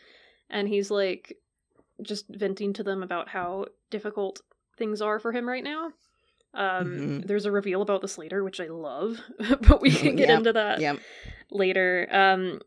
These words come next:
Speaker 1: so while he's renovating the house, he keeps coming across fur beetles and their larvae.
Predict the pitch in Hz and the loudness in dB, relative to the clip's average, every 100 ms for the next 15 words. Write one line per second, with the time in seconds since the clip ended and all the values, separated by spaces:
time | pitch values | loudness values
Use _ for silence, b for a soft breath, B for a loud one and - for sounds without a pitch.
0 | - - 214 302 320 233 220 214 208 196 | -12 -2 4 4 4 2 2 2 2 0
1 | 202 190 196 196 - - - - _ 233 | -2 -2 -2 -8 -8 -10 -12 -16 _ -18
2 | - - 214 202 202 202 208 190 - - | -18 -6 -2 -2 -4 -2 -2 -2 -6 -14
3 | - 247 269 214 196 185 180 175 180 - | -4 -2 -2 -4 -2 0 0 -2 -4 -8
4 | - 185 180 175 180 196 202 185 - 104 | -4 -2 -2 -2 2 4 4 2 0 -4